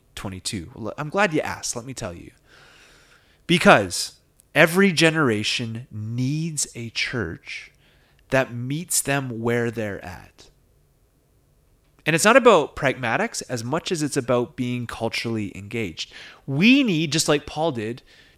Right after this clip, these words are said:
to meet people where they're at. And so that's what we do. I think of the type of community that we want to become.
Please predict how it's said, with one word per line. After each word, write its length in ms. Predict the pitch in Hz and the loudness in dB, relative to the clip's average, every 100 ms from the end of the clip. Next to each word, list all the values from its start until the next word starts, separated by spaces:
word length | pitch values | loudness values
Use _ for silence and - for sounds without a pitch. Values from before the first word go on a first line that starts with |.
| - | -6
to 180 | - | -4
meet 460 | 165 160 214 233 - | -4 -4 -6 -8 -12
people 600 | - 127 - 117 165 226 _ _ _ _ _ - | -10 -10 -6 -4 -4 -6 _ _ _ _ _ -6
where 200 | 131 151 | -4 0
they're 320 | 156 151 - | 0 -2 -2
at. 400 | 160 104 - - - _ _ _ _ _ _ _ | -4 -4 -10 -20 -20 _ _ _ _ _ _ _
And 100 | - | 0
so 80 | 165 | 4
that's 220 | 185 196 | 6 6
what 160 | 202 170 | 4 0
we 180 | 185 208 | 0 -2
do. 380 | 170 277 98 - _ _ _ - _ - - | 2 2 2 -6 _ _ _ -20 _ -20 2
I 100 | 160 | 4
think 360 | 156 202 196 - | 4 0 -2 -4
of 460 | 156 156 151 143 139 | 0 0 0 -4 -12
the 100 | 143 | -12
type 320 | - 196 190 | -6 -6 -6
of 120 | 180 | -10
community 400 | - 165 170 160 | -12 -10 -6 -4
that 240 | 143 131 | 0 -2
we 120 | 143 147 | 0 0
want 360 | 147 135 - | 0 -2 -2
to 420 | - - 151 151 147 - - _ _ | -2 0 0 -2 -4 -12 -20 _ _
become. 400 | - 180 240 117 | -4 2 4 2